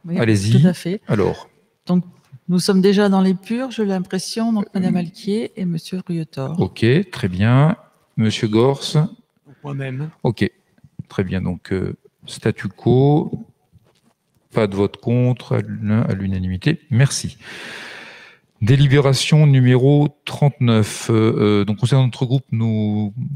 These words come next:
Speaker 2: profitons de cette délibération pour faire une permutation. Et donc, c'est Madame Godot qui remplacera Parmentier,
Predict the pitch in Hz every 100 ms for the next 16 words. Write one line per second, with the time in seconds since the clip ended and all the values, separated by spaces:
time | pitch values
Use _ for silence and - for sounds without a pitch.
0 | 127 - 123 113 117 - 120 117 107 107
1 | 104 107 104 - 107 95 - 104 107 110
2 | 110 104 - 117 - 98 95 107 104 107
3 | 101 101 95 110 117 113 - 98 - 98
4 | 98 - 101 101 - 107